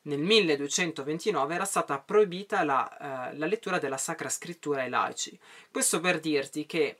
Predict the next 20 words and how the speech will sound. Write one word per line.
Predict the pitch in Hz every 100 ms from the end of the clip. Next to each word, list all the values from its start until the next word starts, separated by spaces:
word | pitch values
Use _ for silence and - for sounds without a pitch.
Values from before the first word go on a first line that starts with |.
| - -
da | - 202
quell'anno | 226 202 165 143 143
iniziò | 165 202 - 160
una | 156 202
forma | - 214 190
di | 147
controllo | - 185 185 202 190 165
religioso | 147 139 131 131 117 135 156 - -
affinché | - - 247 208
le | 160 175
persone | 226 220 - 202 202 220 - - - -
ascoltassero | 151 - 208 196 165 143 - 156
soltanto | 147 220 208 185 185 175
gli | 156
insegnamenti | 147 170 160 160 151 143
del | 131 131
sacerdote | - 131 - 135 165 196 135 - -
e | - 139
del | 151
vescovo | 147 117 - - 160 185